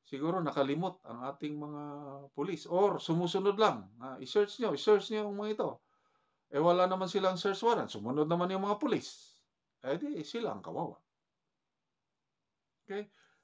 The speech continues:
The only, the only instance na pwedeng i-search ang isang lugar na ka-, kahit walang search warrant, kung may consent yung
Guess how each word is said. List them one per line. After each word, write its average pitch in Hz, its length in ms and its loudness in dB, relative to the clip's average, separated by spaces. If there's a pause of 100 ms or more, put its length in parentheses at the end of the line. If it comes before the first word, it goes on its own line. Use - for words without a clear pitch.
(140)
The 156 80 0
only, 233 560 8 (560)
the 156 160 -2
only 156 720 2
instance - 880 -4 (800)
na 156 160 0
pwedeng 214 640 6 (1040)
i-search - 880 2
ang 147 240 -4
isang 190 320 4
lugar 131 320 0 (1040)
na 135 160 -6
ka-, 151 480 2
kahit 165 480 2
walang 131 640 0
search 156 320 -2
warrant, 104 400 -4 (480)
kung 196 320 4
may 214 320 4
consent 156 640 0 (1120)
yung 156 840 4